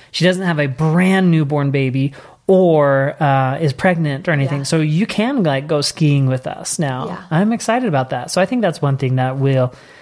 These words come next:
Speaker 1: we'll try and do a couple times.
Speaker 2: Yeah, we're gonna have a ski date for sure.
Speaker 1: Mm-hmm. We're lucky that living in Utah, there's, like, a million resorts close to us, like, within an hour or two.
Speaker 2: Yeah.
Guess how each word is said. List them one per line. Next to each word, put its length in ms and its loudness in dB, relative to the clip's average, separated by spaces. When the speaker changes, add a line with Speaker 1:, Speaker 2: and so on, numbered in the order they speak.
Speaker 1:
we'll 320 2
try 400 -2
and 200 -2
do 160 -2
a 60 -4
couple 300 -6
times. 160 -6
Speaker 2:
Yeah, 140 0
we're 120 -4
gonna 120 -2
have 140 -2
a 60 -4
ski 340 -8
date 320 -10
for 160 -12
sure. 640 -12
Speaker 1:
Mm-hmm. 420 -2
We're 140 2
lucky 260 0
that 400 -2
living 300 2
in 100 2
Utah, 380 0
there's, 400 0
like, 360 -6
a 60 0
million 580 2
resorts 680 -2
close 320 -2
to 100 -4
us, 240 -8
like, 140 -2
within 240 -2
an 80 0
hour 340 -2
or 60 0
two. 120 -12
Speaker 2:
Yeah. 200 -8